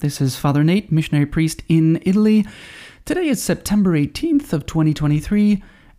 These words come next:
and we're celebrating Monday of the twenty-fourth week in Ordinary Time. Today's Gospel comes to us from the Gospel according to Luke, chapter seven, verses one through ten. When Jesus had finished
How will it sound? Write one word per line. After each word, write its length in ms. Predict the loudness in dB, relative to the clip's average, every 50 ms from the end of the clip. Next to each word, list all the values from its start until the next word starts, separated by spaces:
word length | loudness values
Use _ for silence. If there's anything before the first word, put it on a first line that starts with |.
| _ -4
and 160 | 0 0 2
we're 80 | 2 0
celebrating 560 | 0 0 0 2 2 2 2 4 4 4 4
Monday 360 | 4 4 2 2 2 0 0
of 120 | 0 0 0
the 80 | -2
twenty-fourth 640 | -4 -4 -6 -4 -2 -2 -2 -2 0 -2 -2 -2 0
week 380 | 0 0 0 0 -2 -6 -18 _ _ _
in 140 | 0 0 2
Ordinary 400 | 2 2 2 2 2 2 2 0
Time. 480 | 0 0 0 2 2 0 -2 -4 -6 -10 _ _ _ _ _ _ _ _ _ _ -20 -20 _ _ -20 -20 -20 -20 -20 -20 -18 -10
Today's 540 | -8 -6 -4 -2 0 0 0 0 0 -4 -4
Gospel 440 | -2 0 0 0 0 -2 -2 -4 -4
comes 220 | -2 -2 -4 -4 -4
to 120 | -2 -2
us 120 | -4 -4 -2
from 140 | -2 0
the 80 | 0 0
Gospel 380 | 0 0 -2 -2 -2 -2 -4 -4
according 340 | -2 -2 -2 0 0 0
to 60 | 2 2
Luke, 420 | 4 4 4 2 0 -4 -10 -20 _ _ _ _ _ _ _ _ _ -12 -4
chapter 280 | -2 -2 0 0 -2
seven, 460 | -4 0 0 0 2 2 2 2 2 2
verses 340 | 2 0 0 0 0 0
one 380 | 0 2 2 2 4 2 2 0
through 200 | 0 0 0 0
ten. 440 | 0 0 -2 -2 -2 -4 -8 -12 -16 -20 _ _ _ _ _ _ _ _ _ _ _ -20 -20 _ _ _ _ _ _ _ _ _ _ -20 -20 -20 -20 -20 -20 -20 -18 _ 0
When 180 | 2 2 2
Jesus 360 | 2 2 0 0 0 -2 -2 0
had 160 | -2 -2 -2
finished 400 | 0 0 2 2 2 0 -2